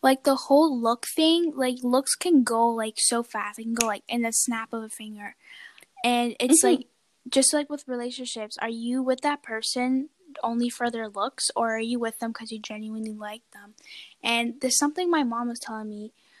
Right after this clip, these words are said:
Speaker 1: um, the other day. Um, she was, she said, she said, like, if you, if you get old, right? Obviously, you're not gonna look
Speaker 2: Mm-hmm.
Speaker 1: twenty, like, when you're older, and, you know, you're with your boyfriend.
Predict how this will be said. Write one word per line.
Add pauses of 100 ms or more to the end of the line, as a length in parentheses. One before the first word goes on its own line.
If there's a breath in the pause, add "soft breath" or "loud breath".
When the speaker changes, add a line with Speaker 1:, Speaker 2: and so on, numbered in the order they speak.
(220 soft breath)
Speaker 1:
um,
the
other
day. (180)
Um,
she
was,
she
said,
she
said, (800 soft breath)
like,
if
you, (180)
if
you
get
old,
right? (400)
Obviously,
you're
not
gonna
look
Speaker 2:
Mm-hmm.
Speaker 1:
twenty,
like,
when
you're
older, (180)
and,
you
know,
you're
with
your
boyfriend.